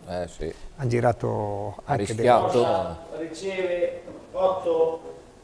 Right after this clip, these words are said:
Speaker 2: dieci
Speaker 1: Eh,
Speaker 2: punti persi in
Speaker 1: e
Speaker 2: totale
Speaker 1: va,
Speaker 2: per
Speaker 1: e va alle
Speaker 2: Perucchetti.
Speaker 1: soglie, e va alle soglie dei quaranta, eh.
Speaker 2: Eh beh, qui si è
Speaker 1: Quindi siamo in
Speaker 2: giocato
Speaker 1: zona,
Speaker 2: una brutta
Speaker 1: in zona arrivo.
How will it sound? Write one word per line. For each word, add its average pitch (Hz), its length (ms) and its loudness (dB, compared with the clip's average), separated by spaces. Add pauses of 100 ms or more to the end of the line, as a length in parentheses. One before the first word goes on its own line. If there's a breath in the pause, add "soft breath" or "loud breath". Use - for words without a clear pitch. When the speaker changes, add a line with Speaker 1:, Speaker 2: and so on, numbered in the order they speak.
(500)
Speaker 2:
dieci 127 400 2
Speaker 1:
Eh, - 40 2
Speaker 2:
punti 156 340 -2
persi 123 300 -2
in 110 60 -4
Speaker 1:
e - 20 -14
Speaker 2:
totale 95 380 -2
Speaker 1:
va, 90 60 -4
Speaker 2:
per 107 140 -4
Speaker 1:
e 98 80 0
va 98 200 0
alle 92 80 0
Speaker 2:
Perucchetti. 92 220 -4
Speaker 1:
soglie, 92 520 0
e 95 100 -4
va 104 100 2
alle 104 140 0
soglie 101 300 0
dei 90 140 -2
quaranta, 87 680 -2
eh. 107 60 -6 (640)
Speaker 2:
Eh 113 60 -2
beh, 110 200 -4 (240)
qui 120 100 -4
si 107 60 -6
è 101 40 -8
Speaker 1:
Quindi 110 140 -6
siamo 104 240 -2
in 104 60 -4
Speaker 2:
giocato 107 160 -2
Speaker 1:
zona, 101 420 0 (1120 loud breath)
Speaker 2:
una 110 200 -2
brutta 107 760 0 (380)
Speaker 1:
in 92 100 -10
zona 104 340 2
arrivo. 98 520 2